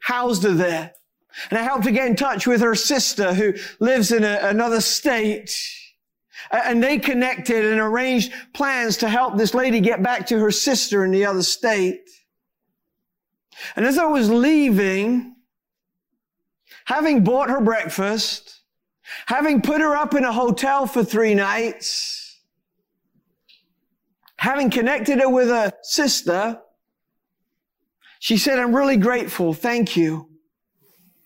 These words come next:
Now, if only there was something you could do to help the internal pain now.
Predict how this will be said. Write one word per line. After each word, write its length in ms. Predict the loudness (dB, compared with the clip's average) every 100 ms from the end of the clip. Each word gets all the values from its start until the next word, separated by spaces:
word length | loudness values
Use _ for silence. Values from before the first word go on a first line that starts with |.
| _ _ _ -14 -4
Now, 120 | -2
if 100 | 0
only 400 | 0 0 2 2
there 180 | 4 2
was 120 | 2
something 480 | 0 -2 0 0 2
you 140 | 2 2
could 180 | 2
do 220 | 4 4 2
to 80 | 2
help 300 | 0 0 0
the 160 | 0
internal 560 | 0 0 0 0 0 -2
pain 340 | -2 0 2
now. 380 | 2 2 -4 -10